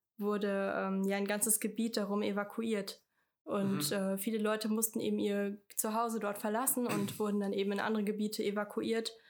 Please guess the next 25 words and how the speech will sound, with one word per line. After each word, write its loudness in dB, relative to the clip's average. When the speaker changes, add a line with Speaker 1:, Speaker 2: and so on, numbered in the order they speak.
Speaker 1:
wo 0
sie 0
dann 2
halt 0
unter 0
natürlich 0
nicht 2
so 0
tollen 0
Bedingungen 0
wie -4
vorher 0
leben 2
mussten. 2
Und 0
man 2
hat 0
dann 2
eben 0
diese 2
Leute 2
untersucht 0
und 0
gemessen. 0
Und -2